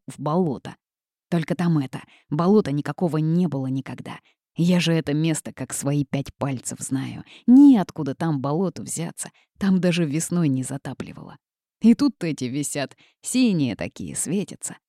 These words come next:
Вроде есть какие-то сказки, в которых они к кладу привести могут, но мне дед никогда про такое не говорил». То есть на самом деле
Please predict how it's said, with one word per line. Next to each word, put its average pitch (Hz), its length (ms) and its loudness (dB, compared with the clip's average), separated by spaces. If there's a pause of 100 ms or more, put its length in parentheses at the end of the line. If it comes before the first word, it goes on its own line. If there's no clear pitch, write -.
(380)
Вроде 233 420 4
есть 247 300 0
какие-то 214 400 -6
сказки, - 500 -8
в - 60 -14
которых 180 400 -6
они 196 180 0
к - 80 -18
кладу 196 420 -2
привести 147 560 -4
могут, 135 400 -6 (320)
но 302 160 0
мне 269 260 6
дед 208 320 -2
никогда 139 440 -2
про 139 140 -8
такое 143 340 -2
не 123 160 -2
говорил». - 460 -14 (720)
То 165 80 -2
есть 160 180 -2
на 139 120 0
самом 139 360 2
деле 190 280 -2